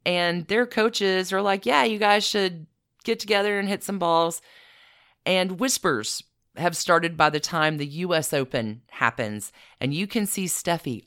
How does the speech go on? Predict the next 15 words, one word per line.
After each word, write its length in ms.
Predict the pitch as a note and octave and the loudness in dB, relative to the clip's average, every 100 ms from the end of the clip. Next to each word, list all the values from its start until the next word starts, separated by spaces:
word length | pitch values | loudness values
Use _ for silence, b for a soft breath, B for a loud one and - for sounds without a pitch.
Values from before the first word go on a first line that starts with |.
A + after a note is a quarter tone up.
| - | -12
all 440 | B2+ C3+ C#3 D3 | -10 -8 -6 -6
the 120 | C#3+ | -6
way 240 | C#3+ C#3 C#3 | -6 -4 -4
up, 220 | C3 G#2 | -6 -8
like, 140 | G#2+ | -10
super 580 | - - - F#3+ G#3 A#3 | -10 -10 -6 -6 -4 -4
high 240 | G3+ G3+ F#3 | -2 -2 0
in 160 | E3+ | 0
the 80 | D#3+ | -4
stands, 560 | - D#3 B2+ E2 E2 A2+ | -4 -2 -2 -4 -6 -4
not 200 | A2 - | -2 -2
in 40 | |
the 80 | A3+ | -4
family 380 | A3+ A3+ G#3+ G#3 | -4 -6 -6 -4
box, 480 | G3 F#3+ F#3+ - | 0 0 -2 -4